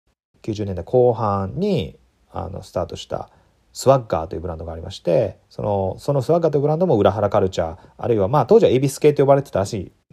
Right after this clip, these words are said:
僕はちょっとそこら辺の細かいニュアンスの違いは正直ちょっと分かんないんですけども、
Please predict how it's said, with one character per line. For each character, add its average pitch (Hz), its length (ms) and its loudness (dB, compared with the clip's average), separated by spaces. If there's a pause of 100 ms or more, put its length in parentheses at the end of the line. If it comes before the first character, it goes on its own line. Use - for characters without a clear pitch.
僕 147 220 2
は 175 80 6
ち 190 60 -2
ょ - 20 4
っ - 20 2
と - 80 -2
そ - 140 -4
こ 151 80 2
ら 147 80 2
辺 143 100 0
の 135 100 -4
細 160 240 -6
か 185 160 2
い 185 200 0 (260)
ニ 123 80 -4
ュ 127 40 0
ア - 20 0
ン 120 40 -2
ス - 100 -10
の 113 80 -2
違 117 320 6
い - 20 6
は 113 320 4 (240)
正 - 100 -10
直 127 180 -6
ち 107 60 -4
ょ - 20 -6
っ - 40 -6
と 87 80 -6
分 92 80 -6
か 123 160 0
ん 107 60 -4
な 87 60 -8
い 78 40 -12
ん 78 40 -16
で 80 80 -14
す - 80 -18
け - 100 -4
ど 165 120 6
も、 131 240 -2